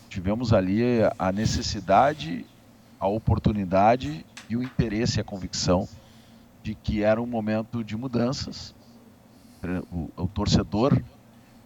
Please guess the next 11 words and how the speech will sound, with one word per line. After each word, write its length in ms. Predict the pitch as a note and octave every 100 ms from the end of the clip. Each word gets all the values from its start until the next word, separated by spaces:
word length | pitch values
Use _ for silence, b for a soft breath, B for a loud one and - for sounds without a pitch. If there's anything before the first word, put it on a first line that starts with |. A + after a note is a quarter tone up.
| -
nos 220 | F#2 F2 E2+
escolheu 680 | F2+ G#2 F2 F2+ A2+ B2 - - -
pra 160 | E2+ E2+
que 100 | F#2+
a 40 |
gente 280 | F#2 F#2+ -
tivesse, 760 | - F2 F2+ B2+ - G#2 F2 - - _ - _
é, 220 | F2 E2 -
é, 360 | F2+ D#2+ D#2 -
esse 280 | G#2+ B2 -
papel. 440 | - - - -